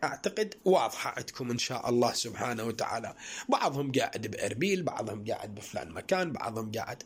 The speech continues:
لا علاقة له بالعلم ولا من أهل العلم، ويدعي أنه عالم، ويدعي أنه زاهد، ويدعي أنه مرجع، وأنه قيادي وزعيم شيعي وما أعرف شنو، وهو ليس بذلك ال-،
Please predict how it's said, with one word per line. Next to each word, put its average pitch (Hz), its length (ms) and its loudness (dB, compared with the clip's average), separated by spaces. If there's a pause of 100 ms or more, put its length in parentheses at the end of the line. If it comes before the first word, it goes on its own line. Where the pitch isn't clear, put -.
(1160)
لا 170 160 4
علاقة 143 680 2
له 113 280 2
بالعلم 107 760 -2
ولا 180 280 8
من 147 180 0
أهل 127 280 0
العلم، 139 440 2
ويدعي 117 680 0
أنه 104 360 -2
عالم، 202 520 4 (260)
ويدعي 120 600 4
أنه 104 360 -2
زاهد، 202 520 4 (220)
ويدعي 117 640 0
أنه 104 360 -4
مرجع، 208 460 4 (360)
وأنه 117 460 2 (100)
قيادي 214 600 2 (180)
وزعيم 226 520 2
شيعي 240 500 0
وما 170 300 2
أعرف 214 260 2
شنو، 262 300 0 (260)
وهو 131 260 2
ليس 156 320 2
بذلك 135 580 0
ال-، 170 220 0